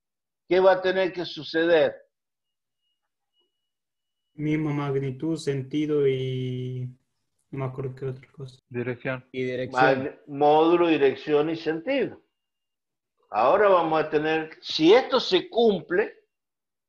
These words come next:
Speaker 1: podemos decir que es válida la propiedad conmutativa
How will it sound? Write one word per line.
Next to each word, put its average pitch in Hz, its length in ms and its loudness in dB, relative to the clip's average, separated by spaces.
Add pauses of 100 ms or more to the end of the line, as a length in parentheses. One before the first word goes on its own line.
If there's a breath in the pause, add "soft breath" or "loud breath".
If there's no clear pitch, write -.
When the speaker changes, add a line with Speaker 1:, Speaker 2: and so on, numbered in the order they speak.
(380)
Speaker 1:
podemos 170 540 4
decir 175 500 0
que 175 120 4
es 160 120 0
válida 180 460 6
la 143 240 2
propiedad 143 840 2 (720)
conmutativa 190 1200 2